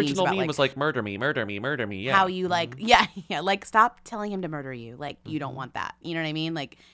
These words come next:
Speaker 2: he's a bad man. But also, this is also the essence of why the show is bad. It's,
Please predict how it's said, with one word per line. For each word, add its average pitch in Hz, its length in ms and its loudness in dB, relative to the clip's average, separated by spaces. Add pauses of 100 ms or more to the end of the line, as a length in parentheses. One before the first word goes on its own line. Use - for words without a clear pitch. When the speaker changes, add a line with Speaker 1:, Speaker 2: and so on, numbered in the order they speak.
Speaker 2:
he's 196 180 -8
a 185 40 -10
bad 143 240 -8
man. 139 340 -10 (200)
But 254 100 -2
also, 196 380 -4 (540)
this 277 240 -6
is 220 160 -6
also 208 240 -4
the 202 160 -10
essence 185 320 -6
of 175 180 -10
why 175 160 0
the 170 100 -8
show 269 240 -4
is 175 120 -4
bad. 160 240 2
It's, 160 160 -6